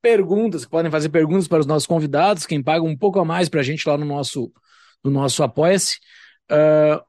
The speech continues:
o João Harbour pergunta, "Dado o risco Lula, vê algum motivo para não dolarizar a maior parte do patrimônio?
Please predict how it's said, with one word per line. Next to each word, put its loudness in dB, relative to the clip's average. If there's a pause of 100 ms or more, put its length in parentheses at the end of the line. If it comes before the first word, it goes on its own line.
(280)
o 4
João 4
Harbour 0
pergunta, 0
"Dado 2
o 6
risco 2
Lula, 4
vê 2
algum 2
motivo -2
para 2
não -2
dolarizar 2
a 4
maior 0
parte -2
do 0
patrimônio? -2